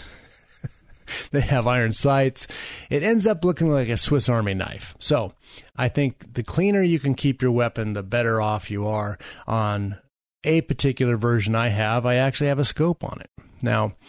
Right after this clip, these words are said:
I've got the Vortex Strike Eagle scope, and, and this has an illuminated reticle.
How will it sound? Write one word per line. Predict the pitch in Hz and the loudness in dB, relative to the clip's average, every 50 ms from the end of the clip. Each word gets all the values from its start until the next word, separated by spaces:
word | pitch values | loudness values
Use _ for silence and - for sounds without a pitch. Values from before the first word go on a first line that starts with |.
| - - - - - | -20 -20 -8 -4 -4
I've | 110 107 | 0 0
got | 135 123 - | 0 0 0
the | 113 113 113 110 | 0 -2 0 0
Vortex | 110 131 131 - - 131 113 - | 0 0 0 0 0 -2 -2 -2
Strike | - - 123 120 135 131 - | -2 -2 0 0 0 0 0
Eagle | 131 120 127 113 | 0 0 0 -2
scope, | - - - 113 110 113 - | -2 -2 0 0 0 0 0
and, | 117 107 110 110 107 95 - _ _ | 0 0 0 0 0 -2 -6 _ _
and | - 123 120 120 113 110 | -4 0 0 2 2 2
this | 123 131 - - | 2 0 0 0
has | - 123 123 117 | 2 0 2 2
an | 117 120 | 2 2
illuminated | 117 110 113 120 131 131 131 127 120 117 113 110 110 107 | 2 2 2 2 2 2 2 2 2 2 2 2 0 0
reticle. | 104 110 123 127 110 113 104 - - - - | 0 0 0 0 0 -2 -4 -6 -8 -10 -12